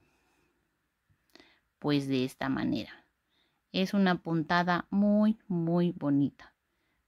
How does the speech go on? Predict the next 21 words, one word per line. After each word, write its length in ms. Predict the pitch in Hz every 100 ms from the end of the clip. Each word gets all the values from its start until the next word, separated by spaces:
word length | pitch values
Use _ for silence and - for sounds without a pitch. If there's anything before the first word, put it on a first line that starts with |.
| -
Nos 180 | 147
va 120 | - 151
a 60 |
quedar 380 | - 156 160 196 - _
de 140 | - -
esta 260 | - -
manera. 480 | 165 151 - - _ _ _ _ _ _ _ _ _ _
Bueno, 220 | 233 247
hermosas, 840 | 254 240 240 240 247 240 233 240 _ _ _ _ _
suscríbanse 640 | - 269 - 311 311 294
a 60 | 247
mi 180 | 226 226
canal, 680 | 220 220 240 247 254 247 - _ _
denle 480 | 220 220 220 214
like, 420 | 226 240 240 240 240 _ _ _ _ -
activen 440 | 240 - 285 302
la 120 | 277
campanita 640 | 240 220 220 233 247 247 233
para 220 | 220 208
nuevos 460 | 208 220 220 220 220
videos 640 | 196 202 214 220 240 -